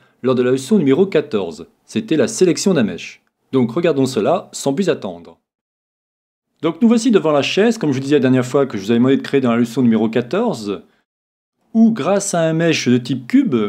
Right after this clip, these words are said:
j'ai pu créer la chaise. Comme vous pouvez voir ici sur la photo de droite, j'ai l'image que je vous avais donnée et voilà à peu près le résultat. Repassons maintenant en mode normal afin de voir ce qu'on peut faire déjà au niveau de la modélisation.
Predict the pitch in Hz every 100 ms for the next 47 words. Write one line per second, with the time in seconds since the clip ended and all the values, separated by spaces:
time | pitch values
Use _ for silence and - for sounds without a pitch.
0 | 95 - _ - 151 - 202 220 151 170
1 | 151 - 123 - 113 113 120 117 143 123
2 | 113 147 131 - 117 110 135 135 131 113
3 | 120 208 - - 101 85 _ _ _ _
4 | _ _ _ 110 131 139 156 156 147 127
5 | 117 110 123 117 120 113 147 214 226 -
6 | 147 160 185 _ 110 120 151 160 127 123
7 | 175 151 123 117 127 156 143 - 92 -
8 | _ _ _ _ _ _ _ _ _ _
9 | _ _ - 220 233 220 240 208 - 190
10 | 156 135 123 120 120 196 240 135 143 135
11 | 175 170 139 131 131 190 196 135 117 135
12 | 180 208 - _ _ 143 131 147 170 120
13 | 151 165 180 143 - - 82